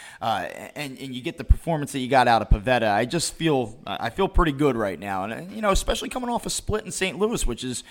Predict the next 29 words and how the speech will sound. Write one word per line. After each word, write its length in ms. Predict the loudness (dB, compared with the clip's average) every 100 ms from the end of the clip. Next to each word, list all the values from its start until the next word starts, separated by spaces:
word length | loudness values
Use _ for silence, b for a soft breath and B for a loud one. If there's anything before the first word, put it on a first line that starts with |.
| B B -8
which 160 | -6 -4
is 100 | -4
really 160 | 2
nothing 240 | 2 2 0
to 60 |
sneeze 360 | -2 0 2 8
at 220 | 10 10
either. 280 | 6 4 4
I 100 | 4
mean, 120 | 4
I 40 |
really 260 | 4 4 4
like 180 | 4 2
how 120 | 0
the 80 | 0
Phillies 280 | 2 2 2
are 60 |
playing 340 | 0 2 2 2
right 180 | 0
now, 260 | 4 4 4
and, 140 | 2
and 360 | -2 -4 -6 -10 _
they're 460 | -14 -10 0 0 2
not 240 | -2 -2
surprising 840 | -4 4 6 8 6 4 4 0 -2
me 160 | 0
at 100 | 0
this 160 | 0 4
point. 360 | 6 6 0